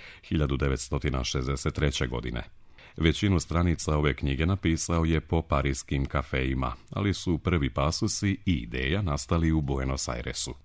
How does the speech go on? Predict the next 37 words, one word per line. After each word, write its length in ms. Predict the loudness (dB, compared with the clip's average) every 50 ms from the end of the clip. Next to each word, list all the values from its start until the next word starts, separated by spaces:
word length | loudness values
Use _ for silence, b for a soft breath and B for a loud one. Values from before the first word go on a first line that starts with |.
| -20 -20 -20 b b b b b b b b b
Ako 240 | b -2 2 2 4
te 120 | 4 4
zanima 440 | 4 4 4 4 4 4 4 4 4
šta 260 | 2 0 0 2 2
mislim 420 | 4 4 2 2 2 2 2 4 4
o 120 | 4 2
ovoj 200 | 2 2 2 0
knjizi, 520 | 0 2 2 4 4 4 4 2 0 0 0 -6 -10 -4 -2
reći 320 | 0 0 0 0 0 -2
ću 140 | 0 0 -2
ti 220 | 0 0 -4 -4 -4
sa 200 | -6 -2 0 0
uobičajenom 760 | 2 2 0 0 0 0 -2 0 0 0 0 2 0 0 -2
skromnošću 680 | -4 -4 -2 0 2 2 2 0 0 0 2 2 2 2 B B B B B B B B B B
da 120 | -2 0
će 140 | 2 2 2
biti 280 | 2 0 0 2 2 2
jedna 220 | 4 4 4 4
vrsta 480 | 4 2 0 0 -2 -2 0 0 0 0 2
atomske 580 | 2 2 2 2 2 2 2 2 0 0 -2 0
bombe 380 | 2 2 2 4 4 2 0
na 120 | 0 0 -2
književnoj 600 | 0 0 0 2 2 2 0 2 0 0 -2 -2
sceni 380 | -4 -4 -2 0 2 2 2
Latinske 520 | 2 2 0 0 0 -2 -2 -2 -2 -2 0
Amerike, 480 | 0 2 0 0 0 -2 -2 -4 -6 -8 -8 B B B B B B B B B
zapisao 560 | -2 -2 -2 0 0 0 0 2 2 2 2
je 80 | 2 0 0
Cortasar 540 | -2 -2 -2 -2 -2 0 2 2 2 2 0
u 60 | 0
pismu 440 | 0 0 0 0 0 0 0 0 0
koje 360 | 0 2 2 2 4 2 0
je 80 | 0
hiljadu 340 | -2 -2 0 0 0 0 0
devetstotina 680 | 0 0 0 0 -2 -2 -2 -2 -2 0 0 -2 0 0
šezdeset 480 | -2 -2 -2 -2 -2 -2 -2 -2 -2
druge, 280 | 0 0 0 0 0